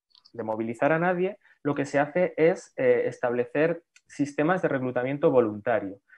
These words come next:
En las ciudades del litoral, sobre todo en Valencia, en Barcelona y en muchas otras, pero también están documentadas en Zaragoza, por ejemplo, en los años cincuenta del catorce,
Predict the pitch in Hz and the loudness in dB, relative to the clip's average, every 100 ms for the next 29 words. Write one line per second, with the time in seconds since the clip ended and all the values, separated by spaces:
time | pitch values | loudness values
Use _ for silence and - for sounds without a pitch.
0 | _ _ - 139 135 139 139 170 180 165 | _ _ -4 -2 -2 2 4 6 6 6
1 | 151 147 127 147 160 - 123 120 156 156 | 6 6 6 6 4 2 0 0 2 2
2 | 156 107 120 135 - 147 143 143 123 104 | 2 -2 -4 -4 0 4 4 2 -2 -6
3 | 98 - 104 143 147 151 120 123 - 147 | -8 -6 -4 0 0 0 -2 -6 -6 -6
4 | 160 151 156 175 - _ _ 135 127 123 | -4 -4 -2 -4 -8 _ _ 0 0 0
5 | 117 160 175 120 - 135 143 139 135 123 | 2 4 4 0 -2 -2 0 0 -2 2
6 | 156 156 123 113 110 104 120 - 131 117 | 4 4 2 -6 -4 -2 -2 -2 -2 -2
7 | 113 113 160 175 151 170 143 113 - 127 | -4 -4 -6 -2 0 0 -2 -10 -10 -8
8 | 131 127 127 143 139 139 147 156 151 165 | -8 -10 -4 -2 2 2 0 0 0 -2
9 | 165 175 | -2 -8